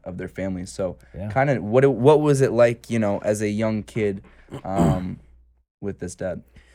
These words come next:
Speaker 2: Well, I mean, to start, he, you know, we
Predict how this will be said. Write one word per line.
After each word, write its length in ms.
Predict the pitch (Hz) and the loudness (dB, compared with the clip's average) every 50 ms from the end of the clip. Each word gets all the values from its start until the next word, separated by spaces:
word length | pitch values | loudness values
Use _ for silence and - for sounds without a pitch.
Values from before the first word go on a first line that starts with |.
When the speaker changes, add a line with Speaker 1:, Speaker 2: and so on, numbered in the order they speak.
| - _ _ _ _ _ _ _ _ _ _ _ _ _ _ - | -20 _ _ _ _ _ _ _ _ _ _ _ _ _ _ -4
Speaker 2:
Well, 280 | 117 113 113 107 - _ _ _ _ _ _ _ _ _ _ _ _ - | -2 0 -2 -2 -4 _ _ _ _ _ _ _ _ _ _ _ _ -2
I 40 | 113 | 0
mean, 200 | 113 110 104 101 | 2 2 2 2
to 80 | 107 | 0
start, 320 | 101 - - 123 120 120 107 | -2 2 4 4 4 4 4
he, 100 | 107 123 | 2 2
you 420 | 123 117 110 98 - - 117 110 | 2 0 -2 -10 -12 -8 -4 -2
know, 100 | 110 104 | -2 0
we 260 | 98 101 107 107 104 | 0 0 -2 -2 -2